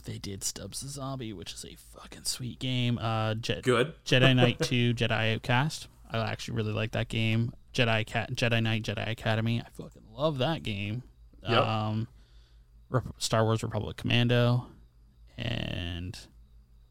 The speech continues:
Speaker 1: Ruby. I don't know that one.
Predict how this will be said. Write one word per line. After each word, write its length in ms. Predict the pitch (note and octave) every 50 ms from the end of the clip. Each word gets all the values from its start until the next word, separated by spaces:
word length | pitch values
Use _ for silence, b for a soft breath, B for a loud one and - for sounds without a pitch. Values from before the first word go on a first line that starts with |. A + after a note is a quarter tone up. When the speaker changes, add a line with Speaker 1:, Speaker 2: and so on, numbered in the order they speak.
| - - - - - - - - - - - - -
Speaker 1:
Ruby. 640 | - - C#2 D#2+ F#2 G#2 G#2 E2 D2+ C2+ A#1+ A1+ - - - - C3 B B B B B B B B B B - - - - - - - _ - - - _ - - - _ - - - - - - - - - _ - - - - - - - - - - - - - - _ - - _ - - - - - - _ - - - - - - -
I 40 | C#3+
don't 160 | C3 - -
know 240 | - - - - -
that 160 | - - - A#2+
one. 160 | G#2 -